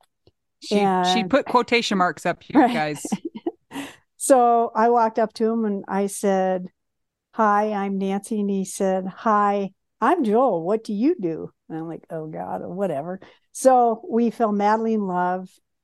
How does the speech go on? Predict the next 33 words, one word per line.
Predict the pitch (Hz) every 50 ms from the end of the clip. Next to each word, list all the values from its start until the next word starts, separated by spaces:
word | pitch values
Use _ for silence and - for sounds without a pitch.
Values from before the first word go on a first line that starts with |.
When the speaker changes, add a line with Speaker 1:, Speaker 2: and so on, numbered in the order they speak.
| _ -
Speaker 2:
And | 185 190
this | 202 190 - -
was | 208 185 202
in | 190 180 175 175 175 - -
nineteen | 180 180 180 175 - 208 190 180
seventy-nine. | - - 180 180 185 190 185 185 185 175 160 165 165 165 170 185 185 175 _ _ _ _ _ _ _ _ _ _ - -
And | 185 185 185 185 185 180 180 180 175 175 180 180 175 170 _ _ _ _ _ -
we | 180 180 180
were | 170 175 170
just | 160 - 175 165 - -
like, | 175 160 160 156 _ _ _ _ _ _ -
"Oh | 233 233 220
my | 175 151 151
gosh, | - - 151 160 160 -
this | - 226 208 - -
is | 202 165 160 160 -
the | - 160
best | 160 - 180 165 165 165 165 - - - _ _ - - -
ever." | 175 165 160 160 156 160 170 - _ _ _ _ _ _ _ _ -
But | 220 214 214
I | 226 240
was | 247 247 220 220
leaving | 220 220 220 208 214 202
in | 190 175
six | - - 190 175 - -
weeks | 196 170 170 - - - -
to | - 185
go | 175 170 165 160 160 160
to | 160 - - -
the | 185
University | 180 185 180 175 175 165 - -
of | 175 165
Virginia | 180 170 156 - 175 170 165 165 165 165 165 160